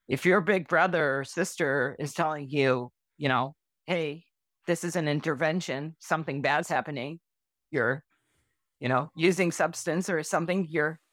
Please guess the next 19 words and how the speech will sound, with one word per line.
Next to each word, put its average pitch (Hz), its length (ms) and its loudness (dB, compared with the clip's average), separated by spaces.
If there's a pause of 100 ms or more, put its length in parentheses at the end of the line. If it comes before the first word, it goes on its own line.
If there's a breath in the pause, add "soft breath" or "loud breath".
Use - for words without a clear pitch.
you're 165 140 0
getting 175 280 0
high 165 300 -2
on, 156 320 -6 (560)
on 147 140 -2
power, 175 520 -2 (220)
um, 143 480 0 (400)
which - 340 -4
essentially 147 560 0
I 127 60 2
feel 131 200 0
is 131 160 0
what 131 200 2
happening. 135 560 -6 (640)
We 180 140 2
should 165 180 0
probably, 139 420 0
you 135 60 0
know, 123 320 2